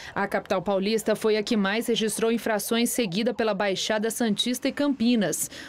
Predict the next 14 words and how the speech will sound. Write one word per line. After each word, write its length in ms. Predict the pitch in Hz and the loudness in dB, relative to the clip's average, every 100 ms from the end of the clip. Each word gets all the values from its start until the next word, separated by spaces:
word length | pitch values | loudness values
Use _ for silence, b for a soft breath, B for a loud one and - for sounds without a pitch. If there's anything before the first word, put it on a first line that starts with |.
| B | B
O 100 | - | -4
tabagismo 560 | 339 277 233 214 285 285 | -2 0 -2 -2 0 0
é 60 | 247 | 0
considerado 580 | 254 - 202 180 180 | 0 2 0 2 -2
pela 220 | 170 185 190 | 0 2 2
Organização 640 | 220 226 214 196 208 180 | 2 0 2 0 0 -2
Mundial 340 | 170 185 170 | -2 0 0
da 100 | 165 | 0
Saúde 460 | 175 208 196 269 233 | 0 0 0 0 0
a 60 | 214 | 0
principal 440 | 294 359 - 269 | 0 0 0 -2
causa 360 | 262 202 190 202 | 0 0 0 0
de 140 | 247 | 2
morte 440 | 277 214 247 - | 4 2 0 -4